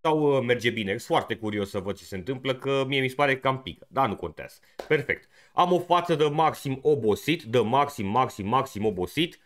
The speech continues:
Nu știu dacă se observă treaba asta, dar ar trebui să se observe cumva. Sunt leșinat total de oboseală. Ieri am avut foarte mult de muncă, v-a anunțat pe Inu că nu fac live. Mi-aș fi dorit, sincer, pentru că ieri aș fi vrut să, să jucăm, uh, Counter și astăzi să jucăm, să joc, de fapt, singur, uh,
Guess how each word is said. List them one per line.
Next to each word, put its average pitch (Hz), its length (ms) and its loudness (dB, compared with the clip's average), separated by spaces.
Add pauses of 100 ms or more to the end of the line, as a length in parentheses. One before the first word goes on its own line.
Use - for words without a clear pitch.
(300)
Nu 117 80 -10
știu 113 120 -2
dacă - 120 -8
se - 80 -2
observă 98 420 -2
treaba 98 300 -2
asta, 98 140 -6
dar 92 140 -2
ar 147 60 -2
trebui 139 180 -6
să 120 60 -10
se - 80 -6
observe 85 420 -8
cumva. 85 500 -8 (400)
Sunt 156 220 -6
leșinat 139 580 0
total 117 320 0
de 85 60 -2
oboseală. 104 640 -2 (160)
Ieri 131 180 2
am 127 80 2
avut 123 220 0
foarte 110 300 0
mult 98 180 0
de 95 80 2
muncă, 120 260 0
v-a 107 100 2
anunțat 107 320 0
pe 107 80 2
Inu 98 140 -2
că 98 100 0
nu 95 100 0
fac 87 220 -4
live. 147 320 2 (380)
Mi-aș 160 220 2
fi 156 120 0
dorit, 98 260 0
sincer, 98 340 -4
pentru 117 260 -6
că 113 280 2
ieri 117 180 2
aș 120 100 0
fi 117 80 -10
vrut 117 160 -4
să, 110 260 2
să 107 160 -4
jucăm, 107 380 -2
uh, 101 160 0
Counter 107 480 0
și 104 200 -4
astăzi 101 400 -4
să 98 100 -6
jucăm, 92 500 -2
să 98 140 -4
joc, 98 200 0
de 95 80 0
fapt, 92 260 -4
singur, 95 380 0
uh, 85 440 2